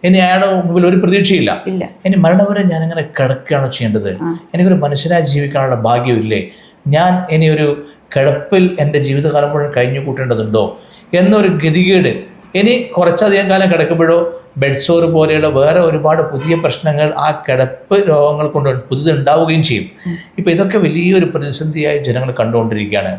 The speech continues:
Speaker 1: പ്രത്യേകിച്ച് പാലിയേറ്റീവ് ഏരിയയിൽ കണ്ടുകൊണ്ടിരിക്കുകയാണ്. അപ്പം ഇത്തരം ആളുകളൊക്കെ തന്നെ അക്യുപഞ്ചർ പഠിക്കുകയും അക്യുപഞ്ചർ ഉപയോഗപ്പെടുത്തുകയും ചെയ്താൽ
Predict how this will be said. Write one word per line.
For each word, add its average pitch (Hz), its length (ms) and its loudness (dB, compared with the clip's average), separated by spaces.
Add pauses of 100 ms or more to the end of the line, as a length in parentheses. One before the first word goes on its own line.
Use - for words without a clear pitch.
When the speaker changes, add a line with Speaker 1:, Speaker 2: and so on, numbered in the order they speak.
Speaker 1:
പ്രത്യേകിച്ച് 165 560 -2 (120)
പാലിയേറ്റീവ് 135 560 -2
ഏരിയയിൽ 127 300 -6
കണ്ടുകൊണ്ടിരിക്കുകയാണ്. 107 680 -4 (400)
അപ്പം 165 120 0
ഇത്തരം 220 380 2
ആളുകളൊക്കെ 160 480 0
തന്നെ 117 280 -2 (280)
അക്യുപഞ്ചർ 170 460 -2
പഠിക്കുകയും 127 680 -2 (260)
അക്യുപഞ്ചർ 165 420 0
ഉപയോഗപ്പെടുത്തുകയും 151 840 0
ചെയ്താൽ 110 440 0